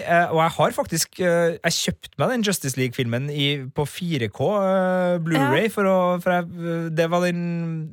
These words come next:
Speaker 1: eneste filmen jeg ikke hadde sett, eh, da jeg kjøpte meg en ny sånn fire K-spiller, så tenkte
Speaker 2: Mm.
Speaker 1: jeg, jeg må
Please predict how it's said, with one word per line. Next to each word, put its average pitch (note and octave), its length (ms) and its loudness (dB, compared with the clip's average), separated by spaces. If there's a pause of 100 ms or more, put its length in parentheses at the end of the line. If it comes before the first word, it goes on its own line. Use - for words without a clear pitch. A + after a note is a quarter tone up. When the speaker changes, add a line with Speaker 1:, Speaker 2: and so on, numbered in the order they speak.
(140)
Speaker 1:
eneste D3+ 340 -2
filmen C#3 220 -2
jeg E3 80 -4
ikke C3 140 -2
hadde B2+ 100 -6
sett, D#3+ 320 -2
eh, D3+ 500 0
da D3 140 2
jeg C#3+ 160 -2
kjøpte - 180 -10
meg A#2 120 2
en C3 100 -4
ny C#3 100 -2
sånn C#3 160 -4
fire C#3 160 0
K-spiller, A2+ 460 -2
så E3+ 80 -8
tenkte D3 160 0
Speaker 2:
Mm. B2 80 4
Speaker 1:
jeg, B2+ 80 0
jeg C3+ 100 -4
må C3+ 60 0